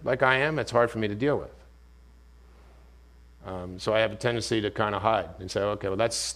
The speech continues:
that's somebody else's gift. I'm not gifted with evangelism, so I don't have to do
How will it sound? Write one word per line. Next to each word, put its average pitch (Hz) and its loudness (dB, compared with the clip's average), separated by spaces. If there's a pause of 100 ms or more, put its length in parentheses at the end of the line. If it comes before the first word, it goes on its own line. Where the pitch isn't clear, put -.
(140)
that's 131 0
somebody 131 0
else's 120 2
gift. 98 -4 (960)
I'm 135 2
not 117 2
gifted 127 0
with 101 -2
evangelism, 90 -4
so 85 -8
I 107 0
don't 101 -6
have 92 -14
to - -18
do 110 -4